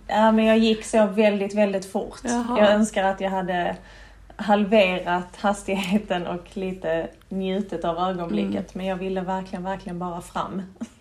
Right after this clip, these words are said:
Speaker 1: Om man ser på något klipp hur jag, liksom, ja, men det ser ut som jag joggar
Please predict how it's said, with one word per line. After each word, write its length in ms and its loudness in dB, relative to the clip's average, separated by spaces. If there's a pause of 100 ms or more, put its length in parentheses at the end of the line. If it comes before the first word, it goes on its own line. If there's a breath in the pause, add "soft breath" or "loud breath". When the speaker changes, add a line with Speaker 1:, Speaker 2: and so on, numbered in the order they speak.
Speaker 1:
Om 80 2
man 120 4
ser 200 4
på 100 0
något 280 4
klipp 480 -2
hur 60 0
jag, 180 0
liksom, 500 -4
ja, 200 0
men 100 -8
det 100 -8
ser 140 -8
ut 80 -8
som 120 -8
jag 120 -6
joggar 520 -4